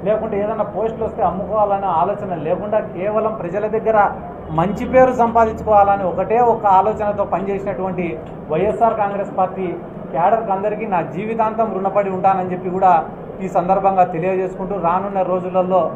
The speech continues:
మీకు ఎటువంటి ఆపద వచ్చినా, ఏం అవసరం వచ్చినా, ప్రభుత్వం ద్వారా మీకు ఏదన్నా అందకపోయినా ఖచ్చితంగా నేను మీకు అండగా ఉంటానని చెప్పి ఈ సందర్భంగా నేను తెలియజేసుకుంటూ, మీకు అప్పుడు చెప్పినా ఇప్పుడు చెప్తానా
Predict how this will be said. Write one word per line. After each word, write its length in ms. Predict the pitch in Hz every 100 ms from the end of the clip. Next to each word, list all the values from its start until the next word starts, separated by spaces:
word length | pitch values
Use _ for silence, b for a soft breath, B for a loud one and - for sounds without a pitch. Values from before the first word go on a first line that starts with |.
| - - -
మీకు 200 | 165 180
ఎటువంటి 420 | 170 175 196 190
ఆపద 320 | 180 185 196
వచ్చినా, 540 | 190 185 175 175 180 175 147
ఏం 120 | 185 175
అవసరం 360 | 185 196 208
వచ్చినా, 320 | 190 - 175 175 156 - - - -
ప్రభుత్వం 500 | 151 170 208 208 214
ద్వారా 420 | 196 190 196 185 - - - -
మీకు 180 | 180 170
ఏదన్నా 320 | 190 214 214
అందకపోయినా 800 | 160 156 226 226 208 202 190 170 - -
ఖచ్చితంగా 500 | 160 156 214 214 214
నేను 420 | 202 190 180 170 170
మీకు 360 | 160 170 165 151 - - - -
అండగా 320 | 165 202 208 202
ఉంటానని 380 | 190 220 208 196
చెప్పి 180 | 185 196 190
ఈ 20 | 180
సందర్భంగా 460 | 175 185 185 185
నేను 180 | 175 165 160
తెలియజేసుకుంటూ, 580 | 170 180 175 175 180 180
మీకు 200 | 170 147
అప్పుడు 240 | 143 185 190 185
చెప్పినా 260 | 180 196
ఇప్పుడు 300 | 202 185 190 185
చెప్తానా 340 | 180 185 170